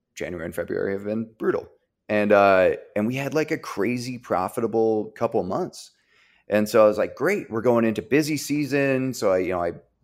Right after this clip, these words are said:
bulk ordered a lot of stuff and sort of geared up and made sure that staff was kinda bulky.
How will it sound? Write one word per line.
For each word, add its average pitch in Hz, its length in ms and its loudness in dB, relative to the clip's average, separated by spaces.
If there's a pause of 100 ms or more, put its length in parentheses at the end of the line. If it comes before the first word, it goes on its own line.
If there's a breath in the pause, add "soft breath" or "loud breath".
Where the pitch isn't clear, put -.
(520)
bulk 120 380 0
ordered 113 400 2
a 85 60 2
lot 95 340 4
of 101 80 0
stuff 120 720 6
and 98 320 -4
sort 98 200 -4
of 90 200 -8
geared 107 340 0
up 104 400 4 (320 soft breath)
and 92 100 -8
made 101 220 0
sure 101 260 2
that 95 180 0
staff 95 400 -2
was 101 140 -4
kinda 98 240 -4
bulky. 98 640 -2